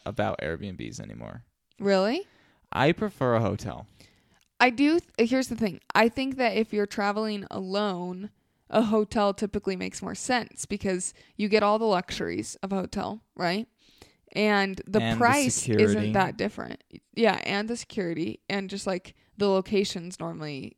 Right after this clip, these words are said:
Speaker 2: you know, closer to things like DoorDash
Speaker 1: Yeah,
Speaker 2: services
Speaker 1: yeah.
Speaker 2: to deliver to you because
Speaker 1: Well,
Speaker 2: you still
Speaker 1: no,
Speaker 2: don't leave your
Speaker 1: houses,
Speaker 2: hotel room.
Speaker 1: no, houses are still
Speaker 2: I know.
Speaker 1: around.
Speaker 2: But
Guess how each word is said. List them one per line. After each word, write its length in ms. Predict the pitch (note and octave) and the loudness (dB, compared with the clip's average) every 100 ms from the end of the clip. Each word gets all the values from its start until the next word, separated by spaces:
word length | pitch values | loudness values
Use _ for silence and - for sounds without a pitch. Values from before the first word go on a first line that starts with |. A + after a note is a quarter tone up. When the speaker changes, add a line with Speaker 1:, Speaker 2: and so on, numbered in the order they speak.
| - | -12
Speaker 2:
you 100 | - | -12
know, 80 | - | -10
closer 460 | - - - - | -8 -8 -6 -8
to 120 | - - | -10 -14
things 460 | - - G#3+ - | -14 -12 -14 -12
like 180 | A2 G#2 | -10 -10
DoorDash 600 | - - - - - - | -10 -10 -10 -10 -10 -8
Speaker 1:
Yeah, 120 | A2 F2+ | -4 -4
Speaker 2:
services 260 | - - A2 | -6 -8 -8
Speaker 1:
yeah. 80 | C#2+ | -8
Speaker 2:
to 80 | - | -8
deliver 320 | - - - | -10 -10 -12
to 140 | - | -10
you 180 | - - | -10 -10
because 140 | - A#2 | -4 0
Speaker 1:
Well, 160 | A2 | 0
Speaker 2:
you 60 | A2 | -2
still 240 | G2+ D#2 | -4 -4
Speaker 1:
no, 80 | - | -2
Speaker 2:
don't 120 | A#2+ A2+ | -2 -2
leave 120 | - | -4
your 100 | G#2+ | -4
Speaker 1:
houses, 140 | G#2 - | -4 -6
Speaker 2:
hotel 180 | - G#2+ | -4 -4
room. 100 | G#2+ A2+ | -4 -6
Speaker 1:
no, 20 | |
houses 460 | A#2+ A#2 B2 A2+ - | -8 -10 -10 -12 -10
are 100 | A2 | -10
still 560 | - - C2+ A#1+ A1 - _ _ _ _ _ - | -12 -12 -10 -10 -12 -16 _ _ _ _ _ -12
Speaker 2:
I 100 | A3 | -10
know. 100 | G#3+ - | -10 -12
Speaker 1:
around. 540 | - F#2+ G1+ G1+ B2 - _ _ _ - | -10 -8 -8 -12 -16 -20 _ _ _ 8
Speaker 2:
But 400 | A#3 G3+ - | 8 8 0